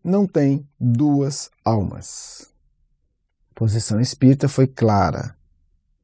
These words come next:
Porém, eles meio que dizem assim, "O homem não tem duas almas, eu não discuto, está claro." Agora, não quer dizer que a,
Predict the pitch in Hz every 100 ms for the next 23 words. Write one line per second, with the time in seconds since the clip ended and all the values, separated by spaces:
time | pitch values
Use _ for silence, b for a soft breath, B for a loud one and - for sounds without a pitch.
0 | _ _ _ _ _ _ _ 196 208 151
1 | 139 165 180 131 98 - _ _ _ _
2 | _ _ _ _ _ _ _ - 135 160
3 | 151 165 175 180 175 147 156 165 139 123
4 | - - 120 120 120 123 113 113 107 123
5 | 123 131 156 175 151 147 151 143 - 123
6 | 123 151 147 131 101 - 123 113 120 98
7 | - b b b b 147 185 240 320 196
8 | 170 160 143 127 147 147 - 196 202 214